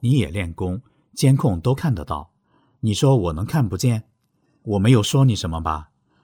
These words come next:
但你也不能一天到晚总练功啊。”他是把我发正念也当成了练功。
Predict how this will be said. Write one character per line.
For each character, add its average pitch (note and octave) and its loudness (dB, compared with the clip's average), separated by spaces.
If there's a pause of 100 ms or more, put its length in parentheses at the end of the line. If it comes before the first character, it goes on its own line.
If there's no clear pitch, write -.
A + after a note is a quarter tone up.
(180)
但 A2 2
你 A#2+ 2
也 - 4
不 D#3 0
能 A2 0
一 E3 -4
天 D3 -2
到 D3 -2
晚 E2+ -8
总 - -8
练 A2 -2
功 F2 -6
啊。” D2+ -10 (1000)
他 B2 0
是 B2+ 2
把 A#2+ 2
我 G2 0
发 B2 -2
正 C3+ 2
念 B2 0
也 E2 -8
当 C#3 0
成 F#2 -4
了 F2 -4
练 D#2 -10
功。 F2 -8